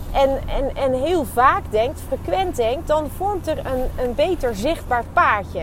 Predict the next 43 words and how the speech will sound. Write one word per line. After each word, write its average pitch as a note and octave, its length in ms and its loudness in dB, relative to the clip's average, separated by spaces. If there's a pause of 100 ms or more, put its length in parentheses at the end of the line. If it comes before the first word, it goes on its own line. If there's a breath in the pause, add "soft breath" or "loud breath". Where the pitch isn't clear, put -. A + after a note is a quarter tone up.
(100)
En - 120 -4
dan, C#4 200 -4
en F4 160 0
dan, F4 140 0 (100)
en E4+ 180 -2
dan D#4+ 140 0
vormt F#4+ 340 -2
er - 140 0
echt - 380 0 (340 loud breath)
in D#4 200 -2
je B3 60 4
hersenen, B3 640 0 (100)
ontstaat E4 560 2
er B3+ 80 -2
dus B3 300 -2
als B3 200 0
het G3+ 100 -8
ware A#3 280 0
een - 120 -6
paadje, E4+ 540 -2
een A#3 80 -6
verbinding. G3 720 -4 (520 loud breath)
En E4 140 0
die E4 120 2
verbinding, C4+ 840 -2
die, E4+ 340 2
ehm, A3 480 2 (280)
ja, D#4+ 180 0
die C4 260 -2
is - 220 -2
zo, C#4 600 4
eh, G#3+ 120 -2 (420)
omdat B3+ 340 2
die A#3 160 -4
zo, D#4 420 6
omdat A3+ 440 0
die A3+ 120 -6
zo F4 240 2
vaak C#4 300 0
herhaald B3+ 560 -2
is, C#4 340 -2 (280 loud breath)
dus - 200 -6
dat, - 100 -4